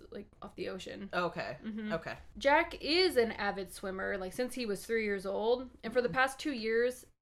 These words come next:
Speaker 1: him and his friends would swim twice a week in open water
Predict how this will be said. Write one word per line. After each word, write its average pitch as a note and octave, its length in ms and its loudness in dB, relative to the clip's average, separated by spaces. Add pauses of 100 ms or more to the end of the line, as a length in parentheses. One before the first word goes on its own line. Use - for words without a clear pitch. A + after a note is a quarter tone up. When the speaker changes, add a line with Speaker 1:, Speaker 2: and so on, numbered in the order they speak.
(320)
Speaker 1:
him C4 380 -2 (100)
and G#3 520 -2 (100)
his G3+ 300 -4
friends A3 540 4
would G#3+ 240 -4
swim C4 360 0 (120)
twice C#4 360 4
a E4 80 -2
week B3+ 500 -2
in G#3+ 160 -4
open A3+ 300 2
water G3 480 0